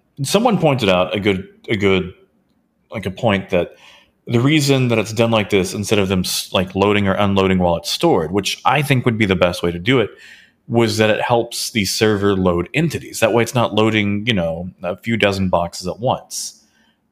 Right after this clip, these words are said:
Um, you know, it's doing it one at a time. And I, I get that. That's a great point. And then it was brought up, "Hey, why don't they just load it while it's at the docking port?" And that would be great, except for some reason,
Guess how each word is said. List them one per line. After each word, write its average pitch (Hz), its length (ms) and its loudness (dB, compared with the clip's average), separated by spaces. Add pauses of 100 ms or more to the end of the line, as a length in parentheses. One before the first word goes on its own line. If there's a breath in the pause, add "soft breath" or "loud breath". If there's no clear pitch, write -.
Um, 85 460 -2
you 101 120 -4
know, 95 60 0
it's 92 100 -4
doing 95 160 0
it 92 120 -4
one 95 160 -2
at 80 60 -6
a 85 40 -14
time. 107 280 0
And 104 80 2
I, 107 180 0
I 117 100 0
get 147 180 0
that. 87 100 -6
That's 98 180 -8
a 90 120 -4
great 95 340 -2
point. 107 300 -2 (1000 soft breath)
And 120 220 2
then 131 200 2
it 131 40 2
was 127 160 0
brought 120 260 2
up, 113 140 -2
"Hey, 233 300 0
why 85 240 -2
don't 98 180 0
they 104 240 2
just 107 240 -4
load 107 240 4
it 107 100 0
while 104 180 2
it's - 320 -8
at 107 140 0
the 107 80 -4
docking 139 520 0
port?" 76 300 -8 (800)
And 139 120 2
that 202 100 2
would 262 120 2
be 220 80 4
great, 156 500 2
except 127 580 -2 (220)
for 131 720 2
some 165 800 0
reason, 160 720 -4